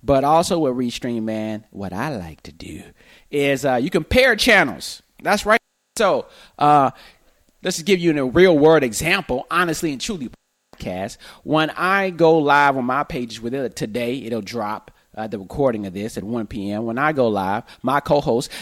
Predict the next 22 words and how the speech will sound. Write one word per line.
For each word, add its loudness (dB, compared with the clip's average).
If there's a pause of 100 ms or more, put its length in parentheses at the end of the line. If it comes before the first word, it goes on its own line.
(120)
Ashford -4
Thomas, -4
Ashford -2
J 2
Thomas, -2 (680)
will 2 (240)
pair 0
his -4
channel -6
with -4
my -4
channel, -10 (380)
with, -6 (200)
with -4
my 0
link, -4 (160)
and -6 (380)
live 0
on -12
all -2
his -8
pages, -12